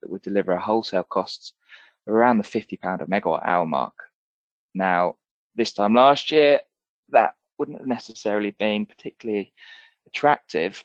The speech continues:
in the market, but once again, when we're seeing the market go into three figures for certainly the first twelve months, um, and beyond, that, uh, looks increasingly appetizing to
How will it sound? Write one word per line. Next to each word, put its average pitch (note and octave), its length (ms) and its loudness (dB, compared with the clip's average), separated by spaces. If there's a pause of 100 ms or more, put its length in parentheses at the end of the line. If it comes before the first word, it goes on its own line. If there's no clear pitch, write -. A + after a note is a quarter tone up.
in F#2+ 100 -8
the G2+ 80 -6
market, C3 440 2 (200)
but F#2+ 200 2 (680)
once A2+ 180 -6
again, A2 260 -2
when G2 200 -4
we're G2 140 -2
seeing G2+ 340 -2
the F#2+ 60 -6
market F#2+ 380 -2
go F#2+ 120 -2
into G2 180 -6
three F#2 240 -2
figures G#2 480 0
for F#2+ 420 0 (840)
certainly A#2 400 2
the F#2 100 0
first B2 480 2
twelve G2+ 280 2
months, - 600 -4 (240)
um, F#2+ 340 -6
and G2 200 -6
beyond, G2+ 640 0 (960)
that, G#2 220 0 (420)
uh, F2 180 -12 (140)
looks - 380 -12
increasingly F#2+ 1000 -6
appetizing F#2 680 -6
to E2+ 280 -8